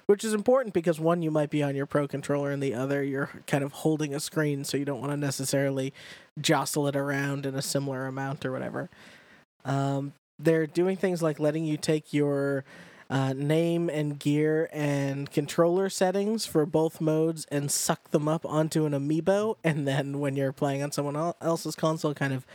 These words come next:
tap in, uh, with your profile like you're, uh, taking the subway <laughs> or something. And, uh, the Miiverse is weirdly,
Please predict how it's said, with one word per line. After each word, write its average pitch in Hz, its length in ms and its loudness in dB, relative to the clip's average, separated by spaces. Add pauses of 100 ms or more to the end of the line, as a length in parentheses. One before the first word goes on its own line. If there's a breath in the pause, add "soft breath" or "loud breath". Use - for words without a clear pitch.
(500 loud breath)
tap 147 360 2
in, 143 380 0
uh, 135 360 -2
with 135 200 -4
your 135 100 -2
profile 143 560 -2
like 139 300 -4
you're, 135 180 -2 (760 loud breath)
uh, 135 240 0
taking 139 340 0
the 135 80 -2
subway 135 500 -2 (120)
<laughs> - 80 2
or - 120 8 (160)
something. 208 560 0 (720 loud breath)
And, 208 440 4
uh, 226 340 4
the 220 80 2
Miiverse 240 800 2
is 151 240 2
weirdly, 151 800 0